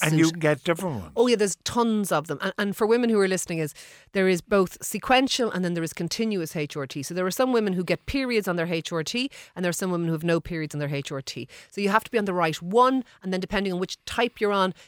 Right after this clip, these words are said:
Speaker 2: you have to be on the right brand within that type, which will have slightly different hormonal combinations.
Speaker 1: So you go
Speaker 2: Some
Speaker 1: to G P and say, "Give
Speaker 2: and
Speaker 1: me
Speaker 2: there's
Speaker 1: a
Speaker 2: a,
Speaker 1: few options."
Speaker 2: there's a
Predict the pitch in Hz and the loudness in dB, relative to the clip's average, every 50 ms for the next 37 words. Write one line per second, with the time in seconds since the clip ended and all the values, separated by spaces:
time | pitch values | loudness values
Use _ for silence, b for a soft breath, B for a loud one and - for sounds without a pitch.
0 | B - 190 190 180 - - 202 185 175 175 170 160 170 170 170 160 - - 143 | B -6 -4 -4 -4 -2 -2 -2 0 0 0 0 2 2 2 2 2 -2 -6 -10
1 | 135 135 170 170 170 175 170 170 165 165 165 139 156 160 180 214 240 226 180 147 | -8 0 2 4 4 6 4 2 0 -2 -4 -4 -2 0 2 2 2 2 0 -2
2 | - - - 165 156 - - 170 - 170 151 165 156 - - - - 480 277 269 | -2 -2 -2 -2 -2 -2 -4 -6 -6 -2 -2 -2 -2 -2 -6 -6 0 2 2 2
3 | - 208 196 170 151 175 165 - - 165 151 - 175 160 156 156 151 151 151 143 | 2 0 -4 -2 0 -2 -2 -2 -4 -6 -4 -4 -2 -2 0 0 0 -2 -2 -4
4 | - - 151 143 147 151 147 147 143 143 - 160 147 - - - 214 214 202 190 | -4 -4 -4 -4 -4 -4 -4 -4 -4 -4 -4 -6 -6 -8 -4 0 2 4 4 6
5 | 180 202 - 151 147 185 156 156 185 185 175 156 208 165 160 156 143 - - 156 | 6 8 8 8 6 4 2 4 4 4 4 2 2 0 0 0 -2 -2 0 4
6 | 139 285 294 294 311 302 294 285 226 - - 220 196 196 196 180 - - 240 277 | 6 6 8 8 8 8 8 6 4 2 0 0 2 2 2 0 -2 0 2 4
7 | 269 254 269 | 4 6 4